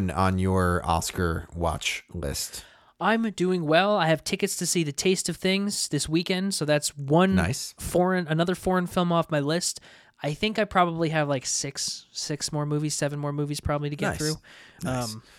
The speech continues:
Speaker 2: what about
Speaker 1: I
Speaker 2: you?
Speaker 1: saw today, uh, Poor Things coming out, uh, like, March eighth, I wanna say, for, on V O D. So I'll be
Speaker 2: Okay.
Speaker 1: watching that.
Speaker 2: Beautiful.
Speaker 1: Um, I still got a handful to go, um, but, I mean, you can tune in,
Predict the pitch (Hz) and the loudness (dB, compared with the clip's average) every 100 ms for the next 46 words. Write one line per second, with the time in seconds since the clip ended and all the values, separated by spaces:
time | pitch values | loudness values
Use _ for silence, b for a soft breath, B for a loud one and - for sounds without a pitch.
0 | - 135 131 151 139 113 135 117 113 107 | -8 -6 0 4 4 4 6 6 6 6
1 | 110 101 - 127 117 127 120 - - 110 | 4 4 4 4 4 2 0 -2 0 0
2 | 107 104 101 - 101 98 85 90 - 90 | 2 0 -2 -2 -2 -2 -4 -8 -2 0
3 | 92 - 101 110 - 113 123 120 135 135 | 0 0 -2 -2 0 2 2 0 0 0
4 | 131 - 123 117 - 120 117 131 127 147 | -2 -4 -2 -4 -4 -4 0 2 4 4
5 | 185 - - 107 95 254 202 285 269 104 | 2 -4 -6 0 2 2 2 -2 -2 0
6 | 180 202 _ _ - - 143 160 - 104 | 0 0 _ _ -16 0 2 2 0 2
7 | 107 104 101 104 - - _ - 123 - | 4 4 2 0 -4 -16 _ 2 4 6
8 | 135 123 113 120 117 123 113 107 147 143 | 6 6 6 4 0 0 2 6 6 6
9 | 135 - 101 104 101 98 85 98 95 90 | 2 -2 2 4 4 0 0 2 4 0
10 | _ _ 92 92 90 90 87 104 95 87 | _ _ -4 -2 -2 -4 -2 -2 -2 -4